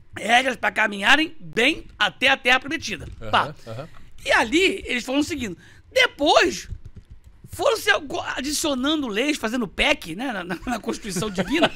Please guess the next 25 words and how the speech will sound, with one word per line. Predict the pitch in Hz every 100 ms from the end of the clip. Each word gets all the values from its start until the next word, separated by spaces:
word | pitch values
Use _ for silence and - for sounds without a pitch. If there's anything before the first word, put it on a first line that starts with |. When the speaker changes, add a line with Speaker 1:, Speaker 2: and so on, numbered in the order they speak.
| - 226
Speaker 1:
<laughs> | - -
e | 269
faz | 302 285
leis | 254 254 330 302 277
e |
leis | 269 254 330 294
e | 285
leis | 247 254 311 262
e | 277
leis | 247 294 269
e | 233
leis. | 320 - - - -
Quando | 427 440 294
Cristo | - 349 415 294 - 190 185
estava | 190 - 240 214
pregando | 208 185 180 220 170 147 - - -
a | -
sua | 180 196 175
verdade, | 156 156 147 370 214 - - - -
já | 214
eram | 320 349
seiscentos | - 349 - 320 339 349
e |
treze. | - 320 349 277 165 131 123
Speaker 2:
Uau! | 147 139 101 113 147 139 95